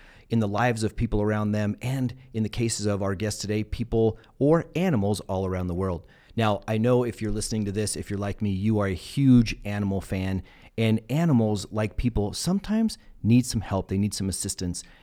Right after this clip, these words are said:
And today, I have the honor and distinct pleasure of meeting and visiting with Nan Stewart, who is the, um, the founder and the, basically a great spokesperson for an amazing company,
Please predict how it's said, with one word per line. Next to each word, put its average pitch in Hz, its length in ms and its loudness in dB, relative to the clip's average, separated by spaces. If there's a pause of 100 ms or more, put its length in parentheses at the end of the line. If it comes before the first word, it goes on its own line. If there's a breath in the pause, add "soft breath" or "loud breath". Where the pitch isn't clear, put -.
(160 loud breath)
And 107 160 -2
today, 110 340 0
I 117 120 -4
have 113 260 0
the 104 200 -2
honor 110 300 2
and 95 100 2
distinct 143 520 -2
pleasure 104 500 0 (340 soft breath)
of 104 160 0
meeting 110 520 2 (160)
and 107 180 0
visiting 127 320 2
with 95 180 -2
Nan 104 240 0
Stewart, 104 480 -2
who 107 360 0
is 98 380 -2 (260 loud breath)
the, 98 420 0
um, 87 420 -4
the 107 140 -6
founder 107 600 2 (100)
and 95 340 -4 (340 soft breath)
the, 95 380 -4
basically 110 480 0
a 95 80 -6
great 117 380 0
spokesperson 98 760 -4
for 98 260 -4
an 95 100 -4
amazing 113 600 0
company, 90 640 -6